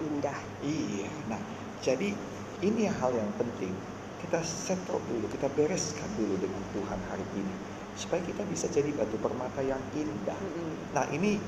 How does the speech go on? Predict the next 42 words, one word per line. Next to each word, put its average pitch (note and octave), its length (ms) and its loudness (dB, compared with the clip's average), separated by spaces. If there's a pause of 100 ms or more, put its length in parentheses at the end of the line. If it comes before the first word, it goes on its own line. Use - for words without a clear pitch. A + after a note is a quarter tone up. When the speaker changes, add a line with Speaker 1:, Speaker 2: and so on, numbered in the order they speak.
(140)
Speaker 2:
sebenarnya C3 560 2
kalau B2 160 6
kita B2+ 200 2
sambung A#2 480 0
ini, D3+ 160 0 (480)
banyak C3+ 320 2
lagi F3+ 260 2
yang B2+ 200 2
harus G#2 200 0
kita - 240 0
buat. F#2 280 0
Speaker 1:
Mm. D#2+ 260 -4 (200)
Speaker 2:
Tetapi C#3 540 0 (760)
kita E3+ 160 4
bisa A#2+ 240 2
sambung F2+ 360 0
lagi F#2 220 -2
minggu A2+ 260 0
depan. - 320 -2 (120)
Speaker 1:
Iya. G#3 160 4 (200)
Speaker 2:
Jadi F3 240 4
ini G3 200 4
kita - 200 2
harus D#3+ 240 2
tahu, B2 280 2
minggu D3+ 280 0
ini F#3+ 160 4
kita F#3 280 0
tahu G2+ 280 0 (760)
bahwa C#3 280 6 (180)
apa F#3 600 2 (440)
alasan. C#3+ 600 2 (100)
Nah, A2+ 140 0 (240)
nomor B2 160 4
satu, C#3 240 4
kita E3 160 6
tahu D3 160 6
di C3 160 4
mana C3+ 320 2
emas B2 320 -2
itu - 160 0
tersimpan, - 540 -2